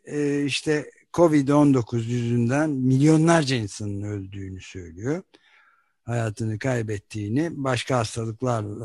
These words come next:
nedeniyle başka milyonların ve yeni hastalıkların neredeyse yüzde yetmiş beşinin diğer hayvanlardan geçtiğini, yani dolayısıyla bu çiftçilik,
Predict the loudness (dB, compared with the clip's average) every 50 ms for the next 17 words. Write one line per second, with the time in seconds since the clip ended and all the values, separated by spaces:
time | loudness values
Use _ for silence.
0 | -2 0 0 2 2 0 0 0 0 0 -2 -4 -4 -4 -6 -6 -4 -2 0 2
1 | 2 2 2 2 0 2 2 2 2 0 0 0 -2 -2 -6 _ _ _ -20 -20
2 | -20 -20 -20 -20 _ _ _ _ _ 2 4 4 6 6 6 6 6 6 4 2
3 | 0 0 -2 0 0 0 2 4 4 4 4 2 2 0 -2 -6 -6 -4 -4 -4
4 | -2 -2 -2 0 2 2 0 0 -2 -6 -6 -6 -6 -6 -6 -4 -4 -4 -4 -4
5 | -2 0 2 4 4 4 4 4 2 2 2 0 2 2 2 0 0 0 0 0
6 | 2 4 4 4 2 0 -2 -4 -4 -8 -8 -6 -6 -4 -2 0 0 0 0 -4
7 | -8 _ _ -20 -20 -14 -2 2 4 6 6 6 6 6 8 8 8 6 6 2
8 | 0 -2 -2 -2 -4 -4 -2 0 0 0 0 -2 -2 -2 -2 -2 -4 -2 -2 -2
9 | -2 -4